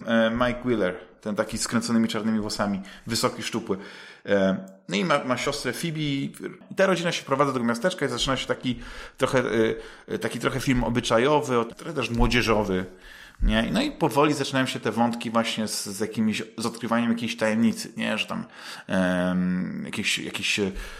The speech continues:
jakieś wstrząsy są w tej, w tym miasteczku, a, a ona w ogóle nie leży w jakimś takim, wiesz, na, na jakiejś tam,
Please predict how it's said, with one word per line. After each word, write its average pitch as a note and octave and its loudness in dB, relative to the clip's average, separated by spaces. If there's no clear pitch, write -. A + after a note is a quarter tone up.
jakieś - -4
wstrząsy D3+ 2
są C3 2
w A#2 -4
tej, A#2 2
w A#2 -6
tym A#2 2
miasteczku, A2+ 0
a, G#2+ 4
a G2+ 0
ona G#2 0
w G2+ -2
ogóle G#2 2
nie G#2 0
leży G#2 2
w F#2 -6
jakimś G2+ -4
takim, G2 -4
wiesz, G2 -4
na, G2 -2
na G2 0
jakiejś G2 -4
tam, G2+ 0